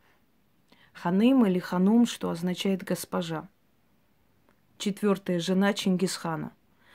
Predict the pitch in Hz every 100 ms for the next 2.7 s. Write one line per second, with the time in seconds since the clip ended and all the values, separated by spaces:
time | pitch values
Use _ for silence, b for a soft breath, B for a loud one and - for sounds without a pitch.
0 | b b 196 190 254 254 190 196 202 196
1 | 202 190 196 185 208 190 180 170 190 190
2 | 190 170 175 170 - 220 262